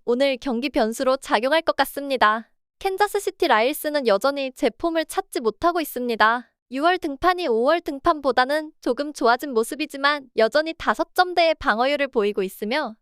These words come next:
특히나 원정 등판은 믿을 수 있는 상황이 아닙니다.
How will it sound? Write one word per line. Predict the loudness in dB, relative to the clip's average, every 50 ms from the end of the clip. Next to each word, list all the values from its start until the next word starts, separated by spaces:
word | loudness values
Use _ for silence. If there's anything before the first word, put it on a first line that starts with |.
| _ -10
특히나 | -8 -6 -4 -2 0 0 0 -2 -2 -2
원정 | -2 0 0 0 -2 -2 -2
등판은 | -4 -6 -2 0 0 2 2 0 -2 -4 -4
믿을 | -6 -4 -4 -4 -4
수 | -4 -4 -6
있는 | -4 -4 -4 -6
상황이 | -4 -4 -4 -2 -2 -2 0 0
아닙니다. | -2 -2 -2 -4 -6 -6 -6 -4 -4 -4 -4 -6 -12